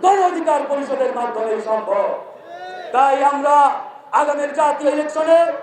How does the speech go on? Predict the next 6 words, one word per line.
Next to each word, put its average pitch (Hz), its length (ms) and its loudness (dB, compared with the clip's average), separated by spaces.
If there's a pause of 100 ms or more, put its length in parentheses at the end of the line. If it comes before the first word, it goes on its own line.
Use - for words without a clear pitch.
(260)
তিনশো 320 360 -2
আসনে 302 340 2
এককভাবে 302 680 4 (280)
নির্বাচনের 294 680 0
ঘোষণা 254 280 -4
দিয়েছি। 240 580 -4